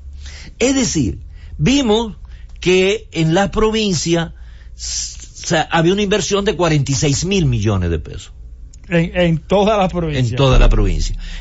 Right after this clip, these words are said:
Speaker 1: Y
Speaker 2: Y
Speaker 1: en, a la C D E E se le ha dado treinta y siete mil ochocientos millones.
Speaker 2: Eso es lo que les cuesta.
Speaker 1: <clears throat>
Speaker 2: Eso, eso es un, un, una buena manera de, de darnos cuenta lo que cuesta, lo que nos cuesta el desastre del sistema eléctrico nacional.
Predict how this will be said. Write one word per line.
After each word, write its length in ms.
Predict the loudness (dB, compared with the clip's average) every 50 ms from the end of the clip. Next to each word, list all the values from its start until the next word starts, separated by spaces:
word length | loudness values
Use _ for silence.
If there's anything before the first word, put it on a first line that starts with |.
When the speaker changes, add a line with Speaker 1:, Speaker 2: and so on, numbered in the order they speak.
| -10 -2
Speaker 1:
Y 60 | 0 2
Speaker 2:
Y 420 | 2 4 2 0 0 -2 -4 -8 -10 -12 -14 -16 -14 -6 -2
Speaker 1:
en, 440 | 0 2 2 2 0 -4 -8 -12 -12 -6 -4
a 140 | -2 0
la 140 | 2 0 0
C 220 | 0 0 0 2 2
D 100 | 2 0
E 500 | 0 0 0 0 0 0 0 0 0 0
E 60 | -2
se 160 | 0 0 0
le 100 | 2 2
ha 80 | 2 2
dado 420 | 2 2 2 0 -2 -2 -6 -8 -14 -16 -12 -2
treinta 340 | 0 0 2 2 0 0 -2
y 40 | -2
siete 400 | 0 2 0 0 2 2 0 0
mil 280 | 0 0 -2 -2 -2
ochocientos 580 | -2 -2 0 0 0 0 2 0 0 -2 -2 -6
millones. 240 | -6 -8 -8 -4 -4
Speaker 2:
Eso 180 | -4 -2 0 0
es 60 | 0
lo 100 | 0 -2
que 100 | -2 0
les 140 | 0 0 -2
cuesta. 560 | -2 -2 2 2 2 2 2 0 -2 -2 0
Speaker 1:
<clears throat> 20 |
Speaker 2:
Eso, 220 | 0 -2 -2 -4 -2
eso 200 | -4 -2 0 0
es 40 | 0
un, 80 | 0
un, 540 | 0 -2 -2 -2 -2 -2 -2 -4 -6 -6 -4 -2
una 180 | 0 2 2 2
buena 280 | 2 2 2 2 2
manera 340 | 2 2 2 2 2 2 2
de, 240 | 2 0 -2 -2 -4 -6
de 140 | -4 -2
darnos 300 | 0 0 0 0 0 -2
cuenta 300 | 0 0 0 0 0 0
lo 120 | 0 0 0
que 160 | -2 -4 -6
cuesta, 480 | -4 -2 0 0 0 0 -2 -4 -4 -4
lo 80 | -4
que 120 | -4 -4 -2
nos 220 | -2 -2 -4 -6
cuesta 640 | -10 -6 0 2 2 2 2 0 -4 -6 -6 -6 -8 -10 -14 -14 -14 -14 -8 -4
el 180 | -2 -2 0
desastre 600 | 0 0 -2 -2 0 0 2 2 2 0 -4 -6 -4
del 120 | -4 -4
sistema 500 | -4 -4 -6 -4 -2 -2 0 0 0 0
eléctrico 480 | 0 -2 -2 -4 -4 -6 -6 -2 0 0
nacional. 460 | 0 0 -2 -4 -6 -6 -6 -8